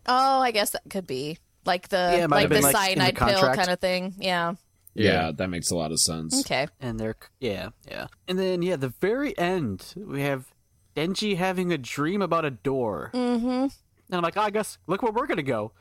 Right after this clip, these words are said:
Speaker 2: Pochita says, "Don't go in there," so you know where we're going.
Speaker 1: Yeah.
Speaker 2: Season two, we're looking for a fucking door. Hello, Attack on Titan.
Speaker 1: Yep.
Speaker 3: <laughs>
Speaker 1: Yeah, Pochita saying, "Don't ever open the door, ever."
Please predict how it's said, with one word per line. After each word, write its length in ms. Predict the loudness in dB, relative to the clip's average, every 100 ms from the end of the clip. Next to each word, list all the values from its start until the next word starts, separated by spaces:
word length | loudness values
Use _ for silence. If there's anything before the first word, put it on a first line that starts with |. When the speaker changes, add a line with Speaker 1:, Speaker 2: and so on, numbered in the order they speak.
| _
Speaker 2:
Pochita 360 | -4 -2 -2 0
says, 200 | -2 0
"Don't 180 | 0 0
go 160 | 0
in 140 | 0 0
there," 180 | 0 -2
so 160 | -2
you 140 | -2 -2
know 100 | -2
where 160 | -2
we're 140 | -2 0
going. 320 | 0 -2 0
Speaker 1:
Yeah. 340 | 2 2 0
Speaker 2:
Season 400 | -2 -2 -2 -2
two, 260 | -2 0 0
we're 120 | 0
looking 240 | 0 -2 0
for 180 | 0
a 60 | 0
fucking 340 | -2 -2 -2
door. 260 | 0 0 0
Hello, 340 | 0 0 -2
Attack 280 | -2 -2 -2
on 160 | -2 -2
Titan. 400 | -4 -4 -6 -8
Speaker 1:
Yep. 1000 | -6 -6 -4 -4 -2 0 2 2 2 0 _ -6
Speaker 3:
<laughs> 380 | -2 2 2 4
Speaker 1:
Yeah, 220 | 2 4
Pochita 760 | 2 2 4 2 4 2 2
saying, 440 | 2 2 2 0 0
"Don't 260 | 0 0
ever 320 | 0 0 2 2
open 300 | 0 -2 -4
the 60 |
door, 220 | -2 0
ever." 520 | 0 -2 -2 -2 -4